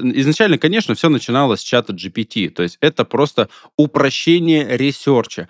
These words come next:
И единственное, я консервативный человек. Вот как раз-таки вчера ездил, э, на подкаст, был гостем, там меня спрашивали, там, про создание контента. Я человек, который вот сто процентов всего контента, который выходит у меня во всей экосистеме за все,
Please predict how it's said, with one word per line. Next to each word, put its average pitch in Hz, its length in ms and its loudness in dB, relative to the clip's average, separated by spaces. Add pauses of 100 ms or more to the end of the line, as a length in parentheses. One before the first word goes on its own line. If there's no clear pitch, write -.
(240)
И 113 60 -4
единственное, 135 540 2
я 151 140 2
консервативный 147 880 0
человек. 135 420 -2
Вот 110 120 -8
как - 160 -10
раз-таки 104 320 -10
вчера 113 300 -2
ездил, 92 500 -2
э, 85 480 0
на 92 120 0
подкаст, 151 420 0
был 98 180 0
гостем, 117 420 2
там 104 180 2
меня 98 140 2
спрашивали, 87 840 -2
там, - 240 -12
про 95 200 -2
создание 95 480 -2
контента. 90 560 -4 (300)
Я 156 120 4
человек, 170 280 0
который 123 340 2
вот 101 280 0
сто - 440 0
процентов 143 920 -2 (140)
всего 127 400 -4
контента, 113 560 -4
который 101 380 -6
выходит 92 440 -4
у 87 40 -8
меня 87 220 -4
во 90 120 -4
всей 87 380 -4
экосистеме 120 840 -2
за 113 140 -2
все, 110 320 0